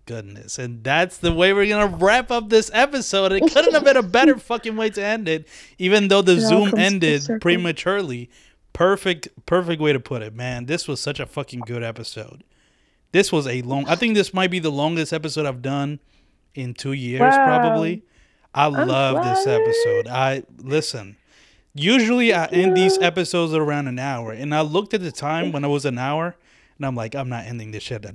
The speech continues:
Speaker 1: I'm not ending this shit right now. It's too much good shit going on."
Speaker 2: How
Speaker 1: This
Speaker 2: long
Speaker 1: was,
Speaker 2: has it been? I can't even tell.
Speaker 1: um,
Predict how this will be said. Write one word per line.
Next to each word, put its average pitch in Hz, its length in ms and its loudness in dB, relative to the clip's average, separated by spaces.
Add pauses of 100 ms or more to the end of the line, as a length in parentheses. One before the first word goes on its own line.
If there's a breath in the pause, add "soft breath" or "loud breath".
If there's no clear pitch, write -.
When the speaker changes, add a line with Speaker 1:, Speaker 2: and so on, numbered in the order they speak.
Speaker 1:
I'm 143 200 -6
not 135 160 -4
ending 117 260 -8
this 117 140 -8
shit 120 160 -8
right 110 200 -8
now. 127 260 -8
It's 147 120 -10
too 160 100 -6
much 147 220 -6
good 190 160 0
shit 117 200 -8
going 113 220 -12
on." 95 180 -16 (460 soft breath)
Speaker 2:
How 247 60 4
Speaker 1:
This 262 80 6
Speaker 2:
long 277 120 4
Speaker 1:
was, 330 80 4
Speaker 2:
has 269 140 2
it 226 80 0
been? 233 220 2
I 208 80 0
can't 240 180 -2
even 226 200 0
tell. 202 280 -2 (260)
Speaker 1:
um, 117 500 -2